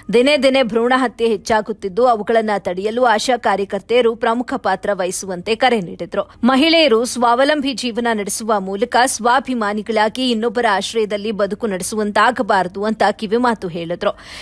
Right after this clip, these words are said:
ಇನ್ನು ಕಾರ್ಯಕ್ರಮಕ್ಕೆ ಮುಖ್ಯ ಅತಿಥಿಯಾಗಿ ಶ್ರೇಯಾ ಆಸ್ಪತ್ರೆಯ ಸಂಸ್ಥಾಪಕಿ ಡಾಕ್ಟರ್ ವಂದನಾ ಕೃಷ್ಣ ಭಾಗವಹಿಸಿ, ಮಹಿಳೆಯರು ಗಂಡಸರಿಗೆ ಸಮಾನರಾಗಿ ಬಾಳಬೇಕು, ಐದು ಸೂತ್ರಗಳನ್ನ ಅಳವಡಿಸಿಕೊಂಡು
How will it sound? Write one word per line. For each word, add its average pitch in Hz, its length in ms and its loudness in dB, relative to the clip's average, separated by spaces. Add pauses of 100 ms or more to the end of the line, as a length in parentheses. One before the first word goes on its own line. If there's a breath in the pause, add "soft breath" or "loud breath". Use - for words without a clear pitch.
(120)
ಇನ್ನು 247 160 4
ಕಾರ್ಯಕ್ರಮಕ್ಕೆ 262 680 2
ಮುಖ್ಯ 233 280 0
ಅತಿಥಿಯಾಗಿ 220 760 0
ಶ್ರೇಯಾ 226 400 2
ಆಸ್ಪತ್ರೆಯ 208 560 -4
ಸಂಸ್ಥಾಪಕಿ 208 760 -4
ಡಾಕ್ಟರ್ 196 360 -2
ವಂದನಾ 190 360 0
ಕೃಷ್ಣ 214 340 -2
ಭಾಗವಹಿಸಿ, 233 720 0 (340 loud breath)
ಮಹಿಳೆಯರು 294 520 4
ಗಂಡಸರಿಗೆ 226 680 0
ಸಮಾನರಾಗಿ 220 760 2
ಬಾಳಬೇಕು, 185 680 -2
ಐದು 220 240 0
ಸೂತ್ರಗಳನ್ನ 233 640 0
ಅಳವಡಿಸಿಕೊಂಡು 214 840 0